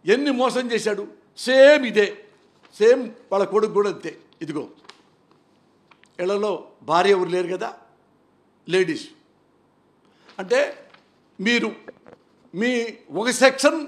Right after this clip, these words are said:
కమ్మ మీడియా, మీరు దరిద్రపు నా కొడుకులారా, ప్రతిసారి ఆడాళ్ళని తిట్టడం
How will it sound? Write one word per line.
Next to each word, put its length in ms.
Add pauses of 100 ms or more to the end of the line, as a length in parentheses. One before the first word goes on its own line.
(120)
కమ్మ 180
మీడియా, 400 (1500)
మీరు 260 (500)
దరిద్రపు 420
నా 160
కొడుకులారా, 720 (680)
ప్రతిసారి 880
ఆడాళ్ళని 480
తిట్టడం 440